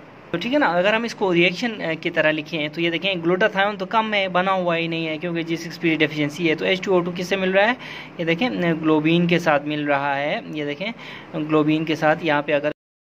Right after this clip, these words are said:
ठीक है ना, तो अब देखें, अ, कि जो, अ, जब, अ, रिड्यूस glutathione नहीं है तो ये देखें इसके साथ ग्लोबिन,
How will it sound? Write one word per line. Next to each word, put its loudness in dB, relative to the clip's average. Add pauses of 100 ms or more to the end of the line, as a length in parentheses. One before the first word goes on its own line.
(140)
ठीक -16
है -10
ना, -8
तो -6
अब -4
देखें, -2
अ, -6
कि -2
जो, 0
अ, -2 (340)
जब, 2
अ, 4 (400)
रिड्यूस -4
glutathione 0
नहीं -2
है -2
तो -6
ये 0
देखें -4
इसके -6
साथ -2
ग्लोबिन, -2